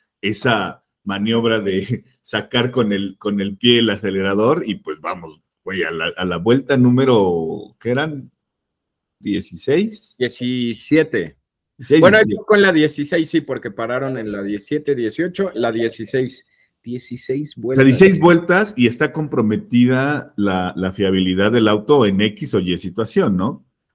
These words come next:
Speaker 1: Creo yo que sí es un tema complejo.
Speaker 2: Oye, te voy a preguntar algo ahí y te lo voy a preguntar porque yo ahí me perdí un poco. Yo,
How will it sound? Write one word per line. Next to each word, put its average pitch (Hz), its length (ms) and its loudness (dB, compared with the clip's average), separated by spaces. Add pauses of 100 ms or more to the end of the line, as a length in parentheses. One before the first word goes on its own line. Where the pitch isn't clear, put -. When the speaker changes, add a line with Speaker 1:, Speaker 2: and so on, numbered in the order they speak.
Speaker 1:
Creo 170 280 6
yo 156 340 4
que 123 140 -2
sí - 160 -4
es 131 140 -2
un 131 120 -4
tema 120 300 0
complejo. 85 440 -6 (800)
Speaker 2:
Oye, 196 420 4
te 208 80 6
voy 285 180 4
a 359 140 2
preguntar 156 480 4
algo 165 260 4
ahí 170 300 4
y 175 60 -2
te 131 180 0
lo 120 160 0
voy 165 340 2
a 151 160 0
preguntar 110 540 -4
porque 127 320 -2
yo 160 100 2
ahí 190 140 4
me 208 140 -2
perdí 123 320 -4
un 135 140 -4
poco. 117 440 -8 (800)
Yo, 247 500 4